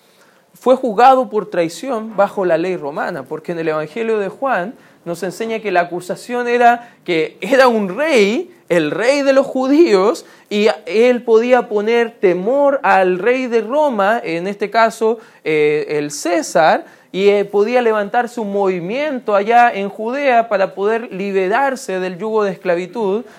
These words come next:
de, de, de Roma. Pero vemos en la Escritura que Cristo no vino con espada, Él no vino para establecer un reino político, terrenal, como los israelitas querían,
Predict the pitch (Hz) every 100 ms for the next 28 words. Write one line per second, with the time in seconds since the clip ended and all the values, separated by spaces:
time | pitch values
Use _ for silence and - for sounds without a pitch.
0 | - - 151 160 156 147 147 151 151 147
1 | 139 135 135 139 147 277 262 131 - _
2 | _ _ _ - 170 214 302 302 302 240
3 | 233 233 226 269 262 254 254 180 - 233
4 | 277 262 202 170 196 285 277 240 202 180
5 | - - 302 247 160 285 - _ _ _
6 | _ - 311 349 226 294 302 - 220 214
7 | 208 202 196 240 247 214 196 240 240 226
8 | 226 233 - _ _ - 165 185 285 320
9 | 190 170 165 180 170 180 254 294 226 185
10 | 180 170 170 165 165 160 156 180 240 233
11 | - 233 294 185 180